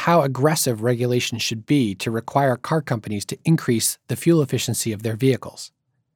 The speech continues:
California had already passed fuel efficiency standards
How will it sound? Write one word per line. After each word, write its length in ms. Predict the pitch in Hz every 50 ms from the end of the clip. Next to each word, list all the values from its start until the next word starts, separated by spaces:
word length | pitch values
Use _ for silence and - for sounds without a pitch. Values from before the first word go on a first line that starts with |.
| _ _ _ _ _ _ _ _ _ _ _ -
California 580 | - - 156 147 - - 202 214 214 185 147 123
had 160 | 110 139 - -
already 320 | - 170 185 196 196 190 165
passed 460 | - - - 190 185 170 - - -
fuel 220 | 143 139 135 135
efficiency 440 | 127 - 147 127 - 127 127 - 120
standards 560 | - - 151 156 147 123 110 101 101 - -